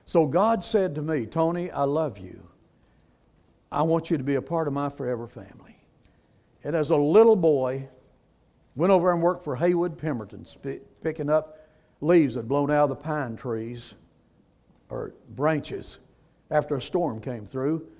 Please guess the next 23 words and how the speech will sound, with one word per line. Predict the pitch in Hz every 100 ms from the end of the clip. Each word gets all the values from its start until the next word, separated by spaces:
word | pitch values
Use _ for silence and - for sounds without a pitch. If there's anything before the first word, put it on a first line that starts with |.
| _ _ -
And | 117
we | 185
got | 202 214 214
through, | 185 156
he | 123 135
gave | 127 131
us | 147 147
a |
dime. | 160 123 90 - - - _ _ _ _ _ _ _ _ _ _ _ _
What | 254
do | 277
you | 269
think | 269 247
Mom | 196 220 202
and | 180
Dad | 185 143
told | 180 151
me? | 143 120 95 _ _ _ _ _ _ _ _
"Tony, | 139 156 226 214 - - _ _ _ _ _ _ _ _ _ _ -
you | 131
can |
go | 147 175
use | 165 165 165